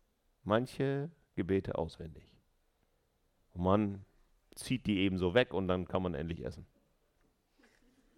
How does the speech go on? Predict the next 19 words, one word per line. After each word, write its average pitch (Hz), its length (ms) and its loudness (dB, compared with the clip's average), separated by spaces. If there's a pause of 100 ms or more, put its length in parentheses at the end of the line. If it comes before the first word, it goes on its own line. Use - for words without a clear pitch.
(1000)
Kennt 110 180 0
ihr 92 60 4
das 85 100 2
nicht? 254 380 -2 (1000)
Das 82 160 -2
ist 120 120 -6
doch 339 140 2
manchmal 85 340 2
so, 80 160 2
oder? 180 360 0 (1300)
Ich 90 180 -2
mach 294 160 -2
das. 78 260 -2 (840)
Manchmal. 92 520 -6 (1300)
Aber 87 200 0
Jesus 120 280 4
macht 90 200 -2
das 87 100 0
nicht. 113 320 -6